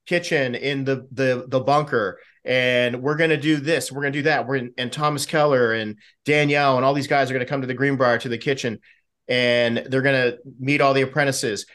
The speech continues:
And all that stuff kinda happened, but it all, a lot of this stuff was kind of manifested from, like, conversations we were having on the way back to,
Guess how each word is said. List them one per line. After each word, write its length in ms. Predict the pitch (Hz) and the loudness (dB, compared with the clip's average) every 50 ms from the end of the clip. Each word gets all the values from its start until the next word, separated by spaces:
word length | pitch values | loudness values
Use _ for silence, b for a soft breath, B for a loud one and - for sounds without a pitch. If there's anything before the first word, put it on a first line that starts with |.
| b b b | b b b
And 120 | 165 160 | 2 4
all 100 | 185 233 | 4 6
that 160 | 254 240 - - | 6 4 4 2
stuff 240 | - 190 170 175 | 2 2 2 2
kinda 180 | - 170 139 117 | 2 0 2 0
happened, 400 | 123 156 175 196 185 156 127 117 | 0 0 -2 -2 0 -2 -2 -2
but 100 | 127 139 | 0 2
it 60 | 147 | 4
all, 280 | 165 180 175 170 160 - | 4 6 6 4 2 0
a 60 | 135 | -2
lot 200 | 143 151 175 208 | 0 2 2 2
of 60 | 226 196 | 2 0
this 140 | 165 151 | -2 -4
stuff 260 | - - 156 - - 135 | -2 -2 -2 -2 -2 -4
was 140 | 127 120 - | -10 -10 -6
kind 240 | - 170 147 135 127 | -4 -2 -2 -2 -2
of 80 | 104 | -2
manifested 720 | 117 135 147 143 131 - - 160 156 156 156 - 135 117 120 | -2 -2 -2 -2 -4 -2 -2 0 0 0 -2 -6 -10 -10 -8
from, 260 | - - 135 123 120 | -4 -2 -2 -2 0
like, 180 | 123 120 120 120 | -2 -2 -4 -2
conversations 720 | - 147 143 139 135 131 - 147 143 156 156 165 135 120 | -2 0 0 0 0 -2 -2 -2 -2 -2 -4 -6 -8 -6
we 160 | 110 131 143 | -4 -2 0
were 120 | 160 151 123 | 0 0 0
having 300 | 123 120 120 110 117 117 | 0 0 -2 -2 -2 -4
on 120 | 113 117 | -4 -4
the 80 | 120 117 | -4 -2
way 200 | 117 123 123 120 | 0 0 0 0
back 360 | 113 120 117 120 120 120 - | 0 0 0 0 -2 -4 -6
to, 260 | - 120 113 110 110 | -4 -2 -2 -2 -4